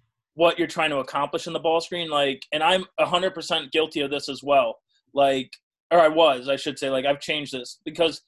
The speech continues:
when I was learning and growing as a coach in the past,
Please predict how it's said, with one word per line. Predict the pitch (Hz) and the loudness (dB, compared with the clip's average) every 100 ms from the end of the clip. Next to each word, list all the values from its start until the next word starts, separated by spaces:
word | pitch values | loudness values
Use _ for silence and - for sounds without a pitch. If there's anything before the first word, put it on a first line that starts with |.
| _ _ _ | _ _ _
when | 151 | 0
I | 165 | 2
was | 190 175 143 _ _ 160 | 2 0 -6 _ _ 0
learning | 170 170 160 | 2 2 -2
and | 151 | -4
growing | 151 160 156 151 | 0 0 0 0
as | 143 135 | -2 -4
a | |
coach | - 175 147 - - | 0 2 2 0 -10
in | 147 | -10
the | 135 | -4
past, | 160 143 135 | 0 0 0